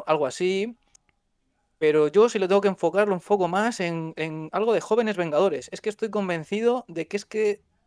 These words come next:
tenemos ese proyecto mucho más cerca de lo que pensamos, porque tenemos a Miss Marvel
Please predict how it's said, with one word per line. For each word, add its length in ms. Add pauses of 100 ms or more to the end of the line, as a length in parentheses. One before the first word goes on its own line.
(300)
tenemos 500 (360)
ese 220
proyecto 560
mucho 240
más 160
cerca 260
de 160
lo 140
que 220
pensamos, 420
porque 220
tenemos 500 (800)
a 560
Miss 100
Marvel 300